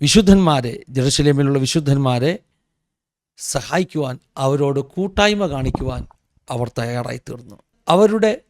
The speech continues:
പ്രാപ്തിക്കപ്പുറമായി കൂട്ടായ്മ കാണിച്ചു. ഇവിടെ കൂട്ടായ്മ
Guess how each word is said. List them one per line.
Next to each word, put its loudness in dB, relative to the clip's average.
പ്രാപ്തിക്കപ്പുറമായി 2
കൂട്ടായ്മ -2
കാണിച്ചു. -14
ഇവിടെ 10
കൂട്ടായ്മ 2